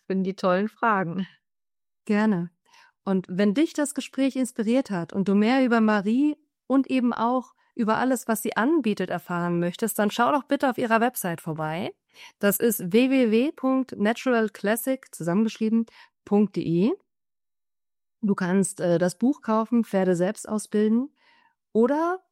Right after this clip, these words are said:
Speaker 2: wenn du dir wirklich auch noch mal ein Bild machen willst, dann stöber auch mal in YouTube auf dem Kanal von Marie herum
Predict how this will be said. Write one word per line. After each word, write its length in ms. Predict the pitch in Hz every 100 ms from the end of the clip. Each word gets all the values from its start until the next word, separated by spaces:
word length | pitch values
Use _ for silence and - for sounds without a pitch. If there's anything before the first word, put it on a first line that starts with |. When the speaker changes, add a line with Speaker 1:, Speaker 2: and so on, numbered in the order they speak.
| -
Speaker 2:
wenn 260 | 196 202
du 100 | 202
dir 180 | 196 185
wirklich 300 | 220 277 -
auch 120 | 240
noch 120 | 247 240
mal 140 | 247
ein 120 | 226
Bild 180 | 233 254
machen 280 | 254 247 226
willst, 460 | 240 277 302 - -
dann 180 | 185 185
stöber 400 | - 202 254 -
auch 120 | 226
mal 460 | 220 214 220 226 233
in 200 | 208 196
YouTube 500 | 208 247 - 233 226
auf 140 | 202
dem 120 | 220
Kanal 360 | 208 214 208 226
von 200 | - 214
Marie 320 | 208 208 226
herum 300 | 220 226 269